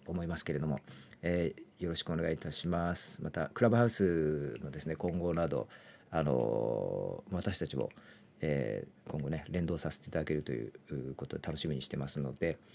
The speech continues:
えー、ご質問あったりですね、あるいはクラブハウスとか音声、えー、エスエヌエス、これからどうなるのとかですね、えー、クラブハウスの今後、お、いろいろね、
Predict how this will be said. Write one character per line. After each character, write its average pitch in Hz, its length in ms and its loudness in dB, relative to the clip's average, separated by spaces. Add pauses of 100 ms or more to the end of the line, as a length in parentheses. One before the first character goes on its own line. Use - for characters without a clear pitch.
(540)
え 78 300 -2
ー、 - 100 -20
ご 101 100 2
質 - 140 -2
問 120 220 6
あ 110 40 2
っ 110 60 -6
た - 120 -2
り - 80 -4
で - 80 -8
す - 80 -4
ね、 73 220 -2
あ 101 60 0
る 92 100 2
い - 20 2
は 73 80 0
ク - 100 -4
ラ 90 80 2
ブ 90 80 0
ハ 92 160 2
ウ 87 100 0
ス - 220 -10
と - 80 -2
か - 140 -2
音 107 220 4
声、 101 520 6 (220)
え 92 580 0
ー、 98 40 0
エ 98 40 0
ス 98 160 2
エ 95 60 4
ヌ 92 80 4
エ 85 60 0
ス、 78 520 -2
こ - 80 -4
れ 92 60 0
か 92 80 2
ら 90 80 2
ど 92 140 4
う 87 40 2
な 80 80 0
る 71 100 -6
の - 60 -8
と - 140 -8
か - 80 -8
で - 100 -12
す - 100 -6
ね、 82 160 -4 (420)
え 69 760 0
ー、 - 960 -20
ク - 60 -2
ラ 92 80 4
ブ 87 80 2
ハ 85 60 2
ウ 76 40 0
ス - 80 -4
の 64 80 -4
今 76 240 -4
後、 62 260 0
お、 65 840 -2 (480)
い - 60 -10
ろ 73 60 -4
い - 20 -4
ろ - 100 -8 (380)
ね、 - 160 -10